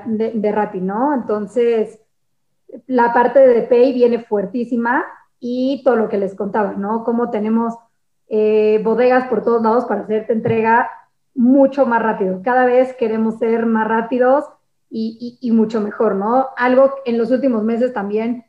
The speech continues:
estamos obsesionados con dar el mejor servicio, entonces eso no lo vamos a descuidar. Eh, y pues eso, y seguir creciendo como locos a nivel ciudades. Tenemos también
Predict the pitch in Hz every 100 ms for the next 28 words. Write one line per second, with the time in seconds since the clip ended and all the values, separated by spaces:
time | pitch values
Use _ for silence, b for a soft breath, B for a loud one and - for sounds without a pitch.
0 | _ - 220 233 214 185 202 214 208 220
1 | 240 233 208 208 214 214 190 220 202 214
2 | 208 202 240 269 226 180 196 190 190 196
3 | 208 202 208 196 196 196 196 220 240 339
4 | - - _ _ _ _ _ _ 226 220
5 | 220 220 214 214 214 226 202 226 - 269
6 | 269 208 214 - 214 220 233 233 240 233
7 | 226 220 226 226 202 202 233 240 262 254
8 | 196 202 208 - 208 233 262 240 202 208
9 | 208 - 202 214 190